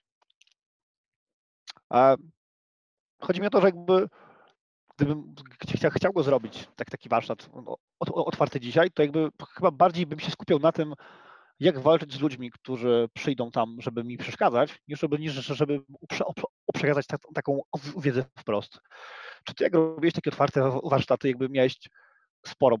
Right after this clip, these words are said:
przeciwników w-, w-, pol-, politycznych praw człowieka, jak-, jakby, jakby na, na, na takim spotkaniu, czy oni jakby generalnie unikają ją, takich spotkań, więc jakby masz szansę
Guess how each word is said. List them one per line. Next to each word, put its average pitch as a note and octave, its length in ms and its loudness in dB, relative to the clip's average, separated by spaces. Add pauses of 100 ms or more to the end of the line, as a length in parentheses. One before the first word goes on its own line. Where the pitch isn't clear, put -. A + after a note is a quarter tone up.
przeciwników B2+ 460 -8
w-, - 320 -20
w-, - 640 -20
pol-, C#3+ 180 2
politycznych B2+ 400 -2
praw C3 180 2
człowieka, A2+ 360 -2
jak-, A2 100 0
jakby, A2+ 140 -4
jakby A#2+ 180 -2
na, B2 60 -4 (120)
na, C#3+ 100 0
na C#3 180 0
takim C#3 180 -6
spotkaniu, F#3+ 420 0
czy - 100 -2
oni F#3 100 -6
jakby D#3+ 180 -6
generalnie D#3 340 2
unikają B2+ 480 -2
ją, A2+ 180 -8 (320)
takich A#2+ 220 -6
spotkań, A#2 360 -2
więc A#2+ 140 -8
jakby A#2+ 180 -4
masz A2+ 200 0
szansę A2 460 -2